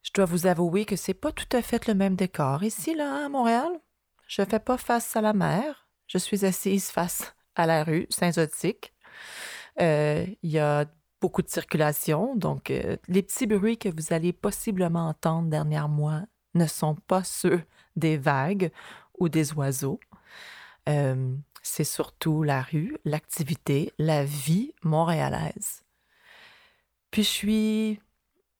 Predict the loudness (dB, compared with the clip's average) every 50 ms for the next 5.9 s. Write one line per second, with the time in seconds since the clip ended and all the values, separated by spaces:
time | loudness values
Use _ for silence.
0 | _ _ -4 0 2 0 2 2 -2 0 0 0 -2 -2 -2 -4 -4 -2 -2 -2
1 | 0 0 -2 0 0 -2 -2 0 -2 -4 -4 -4 -6 -6 -6 -4 -4 -2 -2 -2
2 | -6 -6 -2 0 0 0 0 0 0 0 2 2 0 0 -2 -2 -4 -8 -10 -16
3 | -20 -20 _ _ _ _ -4 -4 -2 0 -2 0 0 0 -2 0 0 0 0 2
4 | 2 0 0 0 0 -2 -2 -4 -8 -4 -2 -2 0 0 0 -2 -4 -4 -4 -2
5 | -2 -2 -4 -2 -2 -2 -2 -2 -4 -6 -8 -6 -6 -6 -6 -6 -10